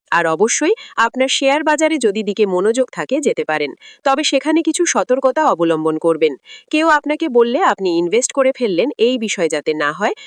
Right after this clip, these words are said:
সে ব্যাপারে আপনাকে বিশেষ একটু খেয়াল রাখতেই হবে। তার দীর্ঘদিনে আপনাদের প্ল্যান সাকসেসফুল হবে।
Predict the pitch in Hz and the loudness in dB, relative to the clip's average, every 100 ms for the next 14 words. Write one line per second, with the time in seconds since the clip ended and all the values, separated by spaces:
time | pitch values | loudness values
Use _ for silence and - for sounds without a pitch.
0 | - - 302 294 302 339 294 - 170 170 | -10 -4 0 0 2 2 0 0 -4 -4
1 | 165 233 339 - 190 302 320 190 165 285 | -6 -6 -4 -4 -6 -8 -6 -4 -2 0
2 | 151 - 156 151 160 156 - _ - - | -4 -4 -6 -4 -2 0 -2 _ -20 -20
3 | - 269 320 320 302 320 311 302 381 - | -2 0 2 0 0 0 -2 0 0 -2
4 | 175 165 165 190 190 320 233 170 175 - | -2 -2 -2 -2 -2 -2 -4 -4 -4 -4
5 | - 160 165 151 | -6 -6 -2 -2